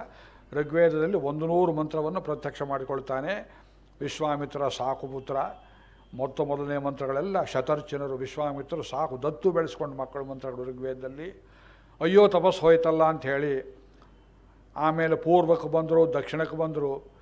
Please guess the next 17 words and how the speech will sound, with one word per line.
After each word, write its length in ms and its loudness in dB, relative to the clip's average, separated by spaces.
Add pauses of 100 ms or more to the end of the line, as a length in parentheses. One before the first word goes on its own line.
(460)
ಒಂದು 220 2
ಕಡೆ 300 0
ತ್ರಿಶಂಕು 500 0
ಮಹಾರಾಜ 420 0
ಬಂದ. 280 -4 (1000)
ಅವ್ರ 200 0
ತಂದೆ 360 0
ಸತ್ 260 -2
ಮೇಲೆ 180 2
ಇವನ್ನೇ 320 -2
ಪಟ್ಟಕ್ಕೆ 380 -4
ಕಟ್ಟಿದ್ರು. 400 -6
ಬೇರೆ 320 -4
ದಾರಿ 300 -4
ಇಲ್ಲವಲ್ಲ, 340 -4
ಏನು 200 -4
ಮಾಡೋದು? 340 -6